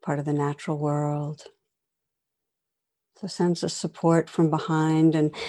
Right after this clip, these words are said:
and sense in front, uh, Sangha, our community, those gathered to awaken hearts and minds, whether they're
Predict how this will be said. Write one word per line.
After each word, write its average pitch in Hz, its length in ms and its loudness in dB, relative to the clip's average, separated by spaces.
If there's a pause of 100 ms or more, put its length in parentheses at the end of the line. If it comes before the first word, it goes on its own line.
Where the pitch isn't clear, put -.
(180)
and 170 240 6
sense 175 500 6 (160)
in 170 180 4
front, 165 520 0 (880)
uh, 160 100 -2
Sangha, 190 500 2
our 120 280 -10
community, 160 640 2 (680)
those 165 420 4
gathered 151 680 0 (1120)
to 180 140 0
awaken 156 440 2
hearts 147 400 -4
and 151 120 0
minds, 131 580 -8 (640)
whether 147 280 -4
they're 143 340 -4